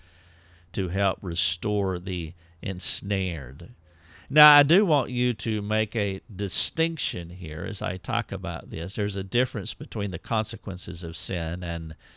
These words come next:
and the ontological reality of sin. I am talking about the ontological reality of sin, not the consequences. There are gradations of sin consequentially, and we,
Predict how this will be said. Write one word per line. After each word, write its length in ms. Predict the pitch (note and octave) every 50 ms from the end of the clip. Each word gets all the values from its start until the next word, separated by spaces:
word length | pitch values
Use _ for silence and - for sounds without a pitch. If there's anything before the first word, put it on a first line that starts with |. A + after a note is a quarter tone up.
| - - - - - - - - -
and 160 | G#2 G#2 G2
the 140 | G2 G2 -
ontological 920 | G#2+ A2+ G#2+ G#2 - - F2+ F#2+ F#2+ F#2 G2 - G2 E2+ - - F#2+ F2
reality 720 | E2+ E2 E2+ F2 F2+ G2+ G#2+ G#2+ G#2 G2 D#2+ E2+ D#2 D2
of 140 | D2+ D2+
sin. 440 | - - - - D#2 D2 C2+ C#2+ D2+
I 200 | E2 F#2+ A2+ B2+
am 120 | C3 A#2+ G#2+
talking 340 | - - F#2 F2 - G2
about 260 | F2 E2+ F2+ E2+ E2+ -
the 100 | F2 -
ontological 760 | - F#2 F#2+ - G2+ F#2 F#2 F2+ E2+ - E2 - - F#2
reality 600 | E2+ F2 F2 E2+ F2+ F#2 F#2 F#2+ G2 F#2 D#2+ E2
of 100 | D2 D2
sin, 240 | - - - D#2 D#2+
not 160 | F2 E2+ E2
the 60 | - -
consequences. 1000 | - G2+ F2+ F2+ - - - - - D2 C#2+ D#2+ - - - - - - - - A2
There 460 | G#2 F#2+ G#2+ A2 A2 A2+ A2+ - -
are 380 | F2+ G#2 G#2 G#2 G2+ F#2+ F#2 G2+
gradations 1080 | - A2+ G#2+ G2 A2+ G#2+ G2+ G2 F#2 G#2+ A#2 B2 C#3 C3 - - B2 A2 G#2 F#2 -
of 140 | G2 F2+ F2
sin 420 | - - - F#2+ F2+ F2+ F#2+ G2+ -
consequentially, 1000 | - - G#2 G2+ - - G2+ - - C3 A#2+ - - - D2+ D#2+ D#2 - C#2 D2+
and 100 | E2 F2
we, 260 | F2 F#2 F2+ E2+